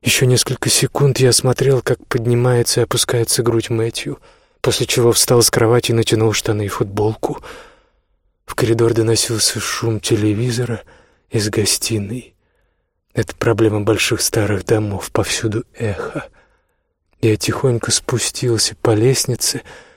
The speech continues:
рассчитывая найти что-нибудь перекусить, когда дверь в гостиную открылась, и оттуда вышел отец. "Чарльз, я думал, вы пошли спать". Я замер, словно подросток, которого поймали, когда он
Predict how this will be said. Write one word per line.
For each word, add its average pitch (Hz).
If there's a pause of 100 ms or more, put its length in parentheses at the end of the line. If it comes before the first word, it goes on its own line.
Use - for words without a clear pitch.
(140)
рассчитывая 117
найти 113
что-нибудь 113
перекусить, 120
когда 123
дверь 127
в -
гостиную 127
открылась, 143
и -
оттуда 127
вышел 131
отец. 123 (960)
"Чарльз, - (680)
я 113
думал, 101
вы -
пошли -
спать". - (1160)
Я 120
замер, 113
словно 113
подросток, 120
которого -
поймали, 117
когда 113
он 107